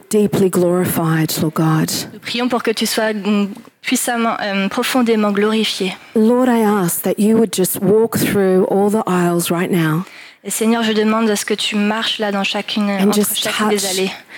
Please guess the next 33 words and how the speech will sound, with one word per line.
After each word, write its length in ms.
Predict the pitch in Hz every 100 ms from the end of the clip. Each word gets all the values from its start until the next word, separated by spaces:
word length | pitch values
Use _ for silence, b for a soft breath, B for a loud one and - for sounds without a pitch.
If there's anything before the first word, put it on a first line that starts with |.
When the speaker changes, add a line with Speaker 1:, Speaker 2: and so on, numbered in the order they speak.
| B -
Speaker 1:
touch 280 | 226 214 -
every 380 | 247 240 262 233
hand 320 | 214 214 208
that's 160 | 202 -
been 180 | 202 185
raised 400 | 180 180 175 -
here 80 | 185
today. 480 | - 185 156 156 - B B 214
Speaker 2:
Et 60 |
que 100 | 214
tu 160 | 214 220
touches 260 | - 240
chacune 320 | - 214 233 214
des 140 | 202
mains 180 | 202 220
qui 160 | -
est 60 | 202
levée 320 | 202 190 196
aujourd'hui. 440 | 185 190 185 185 - _ _
Speaker 1:
That 120 | 214 -
you 280 | 208 233 254
would 240 | 240 220 -
open 400 | 233 254 254 247
up 160 | 233 233
their 180 | 233 220
hearts 500 | - 202 202 - -
and 140 | 214
minds 400 | 190 175 165 165
to 120 | - 185
your 100 | 175
word 320 | 180 175 170
this 220 | 170 -
morning. 380 | 165 160 156